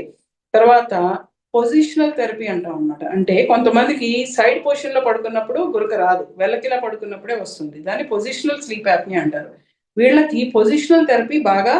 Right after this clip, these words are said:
హెల్ప్ అవుతుంది అన్నమాట. కొన్ని రకాల దిళ్ళు ఉంటాయి వెల్లకిలా పడుకోకుండా. అలాగే ఈ మధ్య యుఎస్ లో అది కొన్ని రకాల వైబ్రేటరీ డివైసెస్ ఉంటాయి. ఇట్లా చేతికి కానీ మెడకి కానీ రిస్ట్ బ్యాండ్ లాగా వేసుకుంటే ఎల్లకిలా పడుకోగానే వైబ్రేషన్ ఇస్తుంది. So స్లోగా వాళ్ళ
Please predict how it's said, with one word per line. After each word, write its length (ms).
హెల్ప్ 240
అవుతుంది 320
అన్నమాట. 300
కొన్ని 260
రకాల 240
దిళ్ళు 280
ఉంటాయి 300
వెల్లకిలా 420
పడుకోకుండా. 580
అలాగే 340
ఈ 100
మధ్య 200
యుఎస్ 300
లో 100
అది 180
కొన్ని 220
రకాల 200
వైబ్రేటరీ 580
డివైసెస్ 460
ఉంటాయి. 200
ఇట్లా 160
చేతికి 380
కానీ 240
మెడకి 340
కానీ 220
రిస్ట్ 200
బ్యాండ్ 220
లాగా 160
వేసుకుంటే 380
ఎల్లకిలా 400
పడుకోగానే 500
వైబ్రేషన్ 480
ఇస్తుంది. 300
So 160
స్లోగా 460
వాళ్ళ 120